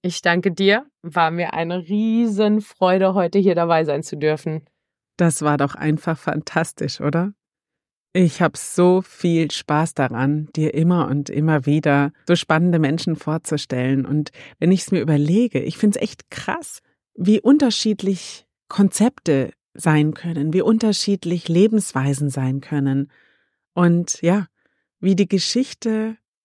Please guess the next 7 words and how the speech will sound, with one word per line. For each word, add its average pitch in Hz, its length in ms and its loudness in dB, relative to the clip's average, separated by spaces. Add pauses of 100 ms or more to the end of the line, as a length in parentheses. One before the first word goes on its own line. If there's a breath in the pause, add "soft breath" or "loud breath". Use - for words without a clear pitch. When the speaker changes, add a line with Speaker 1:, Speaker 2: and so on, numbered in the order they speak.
(1120)
Speaker 2:
nein, 160 300 2
anders, 170 380 0
wie 190 80 2
das 175 200 0
Leben 226 600 2 (160)
Geschichte 208 440 -2
schreibt. - 500 -16